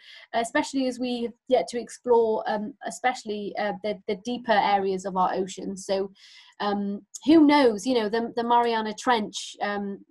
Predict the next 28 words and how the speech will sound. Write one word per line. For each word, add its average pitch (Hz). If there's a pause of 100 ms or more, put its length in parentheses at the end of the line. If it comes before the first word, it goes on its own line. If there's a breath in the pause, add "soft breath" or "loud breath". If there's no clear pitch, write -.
(100)
you 214
may 208
have 202
all 208
heard 208
of, 185
the 196
deepest 196
part -
of 180
the 208
ocean, 202
eleven 247
kilometers 220
down, 196 (320 soft breath)
um, 202 (400)
hardly 247
explored. 196 (180)
I 220
wonder 233
how 208
much 202
plastic 202
i-, 214
is 202
down 196
there. 190
So 196